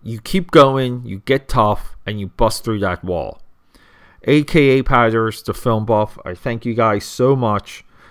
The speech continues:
Rock and roll. Our next episode is gonna be a numbered episode where I'm gonna, we're going to start the renumbering, and then we're just going to just swing for the fences.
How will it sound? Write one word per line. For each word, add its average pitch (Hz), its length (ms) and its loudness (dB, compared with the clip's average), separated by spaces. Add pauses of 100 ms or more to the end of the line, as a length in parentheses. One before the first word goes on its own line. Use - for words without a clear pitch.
(300)
Rock 135 400 8
and 147 160 2
roll. 107 360 4 (140)
Our 123 140 2
next 156 320 4
episode 143 640 4
is 107 160 -2
gonna 123 180 0
be 110 160 0
a 107 120 0
numbered 151 500 6
episode 175 600 8 (760)
where - 120 -2
I'm 117 120 0
gonna, 117 440 2
we're 113 220 -2
going 120 260 4
to 104 60 -2
start - 480 4
the 180 60 4
renumbering, 143 840 6 (680)
and 117 120 -2
then 131 220 2
we're 113 140 2
just 135 280 -4
going 123 380 0
to 113 400 0 (120)
just 113 220 -6
swing 107 220 -6
for 127 160 0
the 123 80 2
fences. 117 600 -4